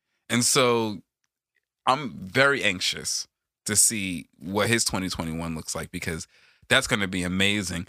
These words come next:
And you can't, and, and in my opinion, when you're mentioning someone of Kendrick's status, you're also mentioning that, that, that bracket. And so I can't not mention,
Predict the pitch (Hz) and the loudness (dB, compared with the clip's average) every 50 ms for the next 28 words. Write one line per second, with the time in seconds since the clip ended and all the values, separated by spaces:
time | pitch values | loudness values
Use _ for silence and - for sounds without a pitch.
0 | _ _ _ _ - - 113 120 117 - 190 170 160 139 - 131 143 139 131 - | _ _ _ _ -2 0 2 2 2 4 2 4 4 4 4 4 4 2 2 0
1 | - 143 143 139 135 139 143 147 143 131 123 - - - 143 131 135 139 143 147 | 2 2 2 2 2 2 2 2 2 0 -2 -2 -2 -2 -2 0 0 -2 -2 -4
2 | 165 - _ _ _ _ _ _ 113 120 120 120 113 113 113 113 117 123 131 135 | -6 -10 _ _ _ _ _ _ 0 0 2 2 2 2 0 2 2 2 2 2
3 | 143 - - 147 131 127 131 127 131 127 123 107 - - - - - 135 123 123 | 0 -2 -2 -2 0 0 0 0 -2 -2 -4 -6 -6 -6 -4 -2 0 0 0 0
4 | 117 113 110 107 - - - 123 120 110 113 107 101 - - - - - - - | -2 -2 -2 -4 -4 -2 -2 -2 -2 -2 -2 -4 -4 -4 -6 -6 -4 -4 0 2
5 | 127 120 123 127 143 147 160 - - _ _ _ _ _ _ _ _ - 107 117 | 4 4 4 2 0 -2 -4 -6 -10 _ _ _ _ _ _ _ _ -4 0 2
6 | 117 113 110 120 123 120 - - 120 113 117 117 117 117 - - 120 117 113 113 | 4 4 4 4 4 2 0 0 0 2 2 2 0 0 0 -2 -2 0 0 2
7 | 113 113 113 113 110 - - _ _ _ _ _ - 95 95 123 120 110 107 98 | 2 0 0 -2 -6 -8 -10 _ _ _ _ _ -14 -2 2 4 4 4 4 2
8 | 87 - - _ _ _ 95 95 92 - - _ _ _ - - 117 110 104 87 | 0 -2 -6 _ _ _ -18 -18 -18 -18 -20 _ _ _ 0 4 4 4 4 2
9 | - - 113 110 98 90 - - 98 110 110 117 139 - - 165 170 - - _ | 0 0 0 0 0 0 -2 0 2 4 4 4 2 2 -2 -4 -4 -4 -8 _
10 | _ 113 107 107 107 - - 120 107 104 101 101 101 - - _ _ _ _ _ | _ -4 -2 -2 0 2 2 4 4 4 2 0 -2 -6 -10 _ _ _ _ _
11 | - 98 - - - 139 123 120 117 113 95 - _ _ _ _ _ _ _ _ | -4 -2 -2 0 2 4 4 4 4 2 0 -4 _ _ _ _ _ _ _ _
12 | _ _ - 104 107 110 120 123 127 - 110 113 110 110 110 - - 117 107 104 | _ _ -8 -4 2 4 4 4 4 4 2 0 0 0 0 -2 -4 -4 -4 -6